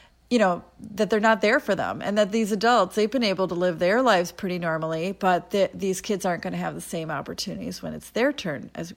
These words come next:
grown-ups. So they feel unable to trust their parents, uh, the older, because of the older generation's lack of action. It's kinda like that moment when you're, it's your turn in the shower and you realize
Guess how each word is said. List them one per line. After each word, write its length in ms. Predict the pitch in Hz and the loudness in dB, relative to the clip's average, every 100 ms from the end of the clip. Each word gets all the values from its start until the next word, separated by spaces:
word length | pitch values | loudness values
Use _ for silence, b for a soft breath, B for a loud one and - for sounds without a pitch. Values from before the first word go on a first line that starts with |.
| - | -10
grown-ups. 580 | - 151 - - - - _ B B B | -4 -4 -4 -10 -12 -14 _ B B B
So 160 | - 269 | -4 0
they 120 | 269 | 0
feel 260 | 277 269 254 | 2 2 2
unable 320 | 254 247 240 | 2 2 2
to 80 | 240 | 0
trust 400 | - 240 277 - | 0 0 0 -2
their 120 | 208 | -4
parents, 540 | 190 170 120 104 - - | -4 -6 -6 -8 -12 -6
uh, 260 | - 185 175 | -2 -2 -2
the 240 | 127 208 208 | -4 -2 2
older, 260 | 208 202 | 2 0
because 280 | 196 208 214 | -2 0 0
of 80 | 208 | 0
the 120 | 208 | 2
older 200 | 190 190 | 2 2
generation's 680 | 185 185 175 170 170 170 156 | 0 -2 -2 -2 -4 -6 -2
lack 240 | 165 156 | -2 -2
of 80 | 151 | -2
action. 500 | 143 - - - - - B B | -4 -4 -6 -8 -10 -14 B B
It's 120 | - | 0
kinda 180 | 240 214 | 4 6
like 160 | 196 | 4
that 180 | 202 139 | 4 2
moment 360 | 196 190 190 165 | 0 0 0 0
when 140 | 185 | -2
you're, 360 | 180 175 165 165 B B B | -2 -2 -4 -6 B B B
it's 160 | 180 | -2
your 140 | 208 196 | 2 2
turn 300 | - 196 190 | 2 2 0
in 80 | |
the 80 | 180 | 0
shower 480 | 170 190 185 175 175 | 4 8 8 8 6
and 180 | 165 185 | 2 0
you 60 | |
realize 400 | 185 185 175 180 | 0 2 2 0